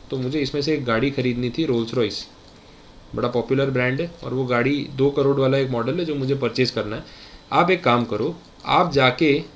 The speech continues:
रोल्स रॉयस गाड़ी खरीदो, दो करोड़ रुपए वाली, जो मैं बता रहा हूँ,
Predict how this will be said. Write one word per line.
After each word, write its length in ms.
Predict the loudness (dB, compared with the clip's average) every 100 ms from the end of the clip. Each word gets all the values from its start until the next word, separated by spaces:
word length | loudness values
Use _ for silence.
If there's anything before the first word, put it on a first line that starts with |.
| -20 -20 -18 -12
रोल्स 400 | -4 0 0 0
रॉयस 280 | 0 0 2
गाड़ी 220 | 2 2
खरीदो, 460 | 0 -2 0 0 -4 -12 -20 -20 -20 -20 -20 -20 -20 -20 -20 -20 -14 0
दो 180 | 2
करोड़ 260 | 4 4 4
रुपए 220 | 2 2
वाली, 280 | 2 2 -4 -10 -20 -18 -4
जो 120 | -2
मैं 160 | 0
बता 180 | 0 -2
रहा 160 | -4
हूँ, 80 | -4